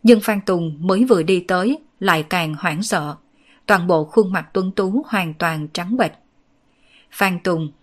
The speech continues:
là phú nhị đại tiêu chuẩn, từ nhỏ đã sống an nhàn sung sướng,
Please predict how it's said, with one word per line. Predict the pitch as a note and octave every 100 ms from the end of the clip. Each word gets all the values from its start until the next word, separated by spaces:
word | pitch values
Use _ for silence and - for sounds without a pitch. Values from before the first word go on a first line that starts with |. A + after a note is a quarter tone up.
| _
là | F#3+ F3+ D#3+
phú | G3 F#3+
nhị | C4 E3+
đại | E3 D3 D3+ D3+
tiêu | G3 E3
chuẩn, | F3 D3+ A3+ C#4 _ _ -
từ | G3+
nhỏ | E3+ D#3 D3 A3+ C4
đã | F3+ E3
sống | - G3 C4 C4+
an | F3+
nhàn | F3 D#3+ D#3
sung | D#3 F#3+ E3
sướng, | F#3+ F#3+ C#4